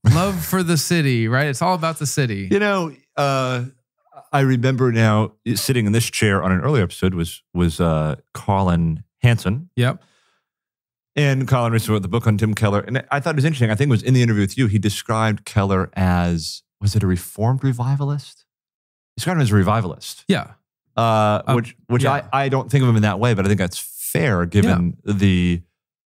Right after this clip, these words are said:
Speaker 2: uh, a-, having read Colin's book. Um, Spurgeon, though, in terms of what he thinks, the means by which the city's gonna be transformed, like in that quote and in other quotes,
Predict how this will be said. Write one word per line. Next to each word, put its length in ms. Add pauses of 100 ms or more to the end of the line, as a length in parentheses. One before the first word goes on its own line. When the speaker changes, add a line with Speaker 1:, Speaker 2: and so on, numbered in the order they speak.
Speaker 2:
uh, 300
a-, 280
having 280 (100)
read 340 (280)
Colin's 260
book. 260 (560)
Um, 640
Spurgeon, 800
though, 500
in 120
terms 180
of 20
what 100
he 240
thinks, 640
the 160
means 300
by 100
which 380 (120)
the 80
city's 260
gonna 100
be 60
transformed, 500
like 140
in 120
that 240
quote 280 (200)
and 180
in 120
other 160
quotes, 360